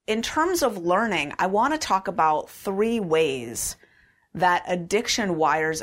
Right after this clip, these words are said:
up in the brain, because I think it provides some real insights when we start to think about our relationship with food and the addictive tendrils that have crept in over time as we learn to be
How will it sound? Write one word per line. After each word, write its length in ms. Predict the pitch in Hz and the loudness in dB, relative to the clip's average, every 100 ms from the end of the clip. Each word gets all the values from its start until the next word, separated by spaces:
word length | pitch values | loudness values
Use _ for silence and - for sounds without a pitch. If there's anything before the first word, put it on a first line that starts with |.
| - | -4
up 180 | 147 | -2
in 120 | 156 147 | -2 -4
the 80 | |
brain, 360 | 135 143 139 131 | -2 -2 -4 -6
because 240 | 147 175 | -8 -4
I 120 | 196 196 | -2 -2
think 180 | 269 | -2
it 80 | 294 | -4
provides 400 | - 196 175 165 | -4 0 0 0
some 160 | - 156 | -4 -2
real 220 | 156 - | -2 -2
insights 680 | - 180 175 147 127 - - | -4 -4 -2 -4 -4 -6 -10
when 260 | - 160 151 | -4 -4 -4
we 80 | |
start 220 | 156 160 156 | -4 -4 -6
to 100 | 151 | -6
think 240 | 185 202 | -4 -2
about 200 | 180 156 | 0 0
our 120 | 147 | 0
relationship 640 | 139 147 175 - 165 143 147 | -4 -4 -2 -2 -2 -2 -2
with 120 | 139 | -4
food 580 | - 262 190 143 147 - - - - | -2 0 2 0 -2 -6 -14 -18 -10
and 460 | - 165 160 160 156 - _ - | -2 0 0 -2 -6 -14 _ 0
the 220 | 175 175 | 2 2
addictive 540 | 170 - - - 165 | 0 -8 -6 -2 -2
tendrils 680 | - 180 175 170 147 135 135 | -2 -2 0 2 0 -2 -2
that 200 | 156 143 | 0 0
have 480 | - 156 151 143 - _ _ _ _ | 0 0 0 -2 -12 _ _ _ _
crept 460 | - - 214 - - | -10 -2 -2 -2 2
in 300 | 202 170 156 | 2 2 0
over 320 | 170 170 170 | 2 2 0
time 540 | 165 - 262 202 151 156 - | -2 -2 -2 0 0 -4 0
as 340 | 180 196 190 | 2 0 -2
we 280 | 185 180 175 | -2 0 0
learn 840 | 165 165 202 262 143 123 139 170 - _ _ _ | -2 0 2 2 0 -2 -6 -8 -12 _ _ _
to 140 | - | -4
be 640 | 170 196 190 156 147 170 | 0 0 2 0 0 -4